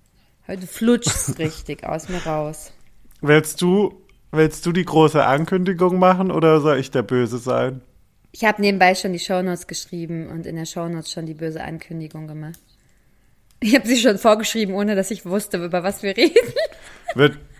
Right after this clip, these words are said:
Speaker 2: wird wirklich, wird wirklich gern mal wissen,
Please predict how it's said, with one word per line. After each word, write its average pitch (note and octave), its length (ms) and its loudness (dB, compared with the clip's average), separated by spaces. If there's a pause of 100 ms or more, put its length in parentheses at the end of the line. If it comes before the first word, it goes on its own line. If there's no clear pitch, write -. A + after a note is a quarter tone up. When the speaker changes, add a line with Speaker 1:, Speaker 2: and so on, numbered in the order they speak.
(640)
Speaker 2:
wird D3+ 440 2
wirklich, D#3+ 580 2
wird C#3 280 -2
wirklich D#3 400 2
gern C#3 260 4
mal B2+ 240 0
wissen, D3 460 -2